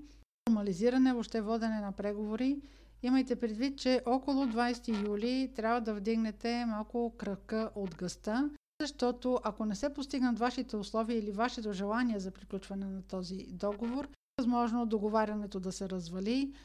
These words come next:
Ако, примерно, пък се касае за пътуване в чужбина, около двадесети юли,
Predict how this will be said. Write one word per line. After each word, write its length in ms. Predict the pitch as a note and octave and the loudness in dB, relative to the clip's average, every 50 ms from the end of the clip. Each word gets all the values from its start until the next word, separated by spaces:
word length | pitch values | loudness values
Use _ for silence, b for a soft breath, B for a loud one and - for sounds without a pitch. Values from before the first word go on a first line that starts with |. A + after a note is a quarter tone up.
| B B B B | B B B B
Ако, 240 | A3 A3 A3 - G#3 | -4 -4 -2 -2 -2
примерно, 500 | - B3 C4+ D4 E4 D#4 D4 D4 C#4+ D4 | 0 2 2 4 4 6 6 4 4 2
пък 300 | - C#4+ C#4 - - - | -2 -4 -4 -4 -10 -12
се 360 | - - - C4+ C4+ C4+ C4+ C4+ | -10 -4 0 2 2 2 2 0
касае 460 | C#4+ C4+ C4+ - C4 B3 A#3+ B3+ C4 | -2 -2 -2 0 0 2 2 2 0
за 120 | A#3 B3+ A#3+ | 0 -2 -2
пътуване 520 | - A3+ - - C4 C4+ C#4+ D4 B3+ A#3 | -4 -6 -4 -2 -2 4 6 6 6 4
в 80 | A#3 - | 2 -2
чужбина, 680 | - G3+ F#3+ F3 F3 G3+ G#3 G3+ G#3 A3 B3+ C4+ C#4 | -6 -6 -6 -4 -4 -4 -4 -2 0 2 2 2 2
около 240 | C#4 C#4 C4 B3+ B3 | 2 0 0 -2 -2
двадесети 400 | G#3 A3 A#3 A#3 A#3 A#3 - A#3 | 2 2 2 0 0 -2 -2 -2
юли, 400 | A3 A3 A3+ G#3+ A#3+ B3+ C4 | 0 0 0 0 2 0 0